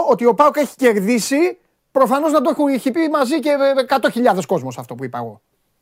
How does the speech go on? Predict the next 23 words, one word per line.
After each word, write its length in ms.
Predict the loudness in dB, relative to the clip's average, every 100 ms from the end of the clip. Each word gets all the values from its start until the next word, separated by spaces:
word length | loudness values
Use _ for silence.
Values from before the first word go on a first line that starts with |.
| -4
Ή 80 | 0
ίσως 200 | 0 0
και 80 | -2
εσύ. 360 | 0 -2 -4 _ _ _ _ _ _ _ _ _ _ _ _ -20 _ _ _ _ _ _ _ _ _ _ _ -2
Το 120 | 2
πρόβλημα 440 | 4 2 2 0
όμως 160 | 0 0
δεν 180 | 0 0
είναι 140 | 0
εκεί, 240 | -2 -4 -4
Σάβα. 380 | 0 0 -2
Ο 100 | -4
παοκ 240 | 0 0 0
θα 120 | -2
βάλει 220 | 0 0 0
γκολ 220 | 2 2
ο 40 |
ίδιος 260 | 2 0 -4
στο 80 | -6
ενενήντα 300 | -8 -8 -8
τέσσερα. 460 | -10 -16 -18 -20 _ _ _
Θα 140 | -10 -8
ξαναφάει. 720 | -4 -4 -2 0 0 -2